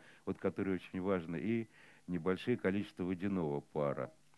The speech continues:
Давление, вот я уже говорил, у Венеры давление в сто раз больше,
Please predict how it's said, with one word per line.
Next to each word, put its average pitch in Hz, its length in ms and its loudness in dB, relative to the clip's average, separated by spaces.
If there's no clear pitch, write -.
Давление, 127 640 8
вот 90 160 0
я 101 160 4
уже 92 200 0
говорил, 120 500 4
у 107 60 4
Венеры 98 600 2
давление 92 500 2
в - 60 -10
сто 95 220 0
раз 87 180 2
больше, 87 420 -4